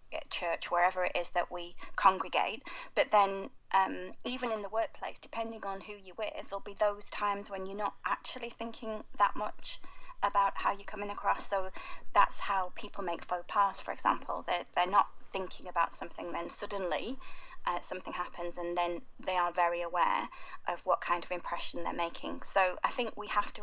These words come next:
allow for the fact that, um, sometimes we influence people's perceptions and we don't mean to. Lots of times we're influencing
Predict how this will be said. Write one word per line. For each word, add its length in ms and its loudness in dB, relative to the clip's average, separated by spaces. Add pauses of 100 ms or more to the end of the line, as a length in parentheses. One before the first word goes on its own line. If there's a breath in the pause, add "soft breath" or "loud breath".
allow 200 4
for 160 -2
the 80 -4
fact 420 -2
that, 220 0 (600 loud breath)
um, 540 -2 (100)
sometimes 720 2
we 120 -8
influence 420 -6
people's 480 -10
perceptions 1040 -2
and 340 2 (100)
we 240 -8
don't 320 -2
mean 340 -4
to. 360 -6 (840 loud breath)
Lots 420 4
of 140 -6
times 500 0
we're 80 0
influencing 1000 -6